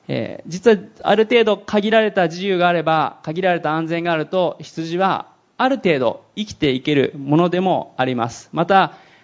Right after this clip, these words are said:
群れの中にこうリーダー的な存在があって、リーダーがこう導いていくというか、一緒にこう羊っていうのは動いていくわけなんですけれども、一瞬その安全な状況、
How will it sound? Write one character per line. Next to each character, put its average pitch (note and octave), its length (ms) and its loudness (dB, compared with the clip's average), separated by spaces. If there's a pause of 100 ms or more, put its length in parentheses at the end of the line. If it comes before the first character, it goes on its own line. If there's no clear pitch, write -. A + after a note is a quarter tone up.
(120)
群 E3+ 120 0
れ G3 140 4
の G3+ 120 -2
中 G3+ 220 0
に D3 100 -2
こ B2+ 100 -2
う C3 60 2
リ F3 140 0
ー - 20 -2
ダ F3+ 140 4
ー F3 40 -2
的 F3 160 -4
な E3+ 100 0
存 E3 220 -2
在 D#3+ 180 2
が D#3+ 80 2
あ - 20 -4
っ - 20 -8
て、 C#3 80 -4
リ E3+ 180 -2
ー - 20 -2
ダ C#3 140 2
ー - 20 -2
が A#2 220 -2 (280)
こ A#2+ 500 -2
う - 40 -10
導 D3 360 -6
い C#3 40 -8
て C#3 80 0
い B2+ 40 -8
く - 80 -16
と B2 80 -6
い A#2 40 -6
う A2+ 40 -10
か、 A2+ 80 -4
一 B2 100 -4
緒 C#3+ 120 -6
に C3 80 -2
こ B2 160 0
う B2+ 40 2
羊 B2+ 300 -8
っ - 40 -14
て B2 80 -4
い - 20 -2
う A2 40 -6
の A2 60 -4
は A#2+ 60 0
動 C3+ 120 6
い B2+ 60 2
て A#2+ 80 -6
い G#2+ 40 -4
く A#2+ 80 -4
わ B2 60 -4
け G#2+ 100 -10
な G#2 80 -8
ん G#2+ 60 -10
で A2+ 100 -8
す B2+ 100 -18
け - 80 -6
れ F#2+ 60 -4
ど B2 80 -8
も、 C#3 300 -6 (1600)
一 G3 80 -4
瞬 A#3+ 560 -2 (280)
そ F#3+ 140 -6
の F#3 180 0
安 F3+ 180 2
全 F#3 180 2
な F3+ 120 6
状 E3+ 220 2
況、 D3+ 420 0